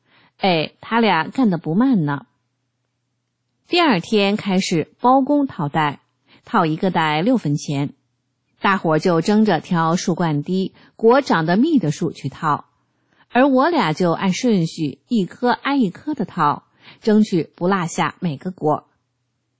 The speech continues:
因为我俩是新手没经验，又有点着急，果袋分内外两层，套果前要把一只手伸进袋里，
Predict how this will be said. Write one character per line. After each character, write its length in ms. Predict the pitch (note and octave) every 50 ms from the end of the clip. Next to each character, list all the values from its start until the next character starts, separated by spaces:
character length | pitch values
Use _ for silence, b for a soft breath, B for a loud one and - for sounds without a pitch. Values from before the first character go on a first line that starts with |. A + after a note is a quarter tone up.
| _ _ _ _ _ _ _ _ _
因 120 | A3 A3
为 120 | A3 A3 G#3
我 160 | F3+ F3+ G3
俩 180 | G3+ F3 D#3
是 140 | E3 - F#3
新 240 | F3 - G3+ G3+ G#3+
手 260 | - F#3 D#3 D3 D3
没 160 | C#3 D3 D#3
经 220 | - - G#3 A3 A#3
验， 240 | A3+ G3 D#3 - - _ _ _ _
又 120 | G#3 F#3+
有 140 | E3 D3+ E3+
点 260 | - D3+ C3+ C3+ C3+
着 180 | C3+ D#3 C#3+ F3
急， 380 | F3+ - E3 D3+ D3+ D#3 - _ _ b b b b b b b
果 200 | - G#3 G3 F3+
袋 240 | - C#4 C4+ B3+ -
分 340 | - - - G#3 G#3 - - -
内 180 | C#4 C4+ A#3
外 160 | A#3 B3+ A3+ F3+
两 240 | D#3+ D3 C#3 C#3+
层， 380 | D#3 - - D#3 C#3+ D3 D#3+ - - _ _ _ _ _ _ _ _ _ _ -
套 160 | - F4+ -
果 160 | - G3+ D#3+
前 400 | D3+ - - F3 D#3 D#3 G3 - -
要 120 | - G3+ F3
把 220 | F3 D3 C#3+ -
一 140 | - A3+ G#3
只 180 | - B3+ C4
手 260 | B3+ - F3 C#3+ - -
伸 240 | - - - A3 A3+
进 200 | A#3 A3+ F#3+ F3
袋 300 | - - B3+ B3 G#3 E3
里， 220 | C#3+ C#3+ C3 -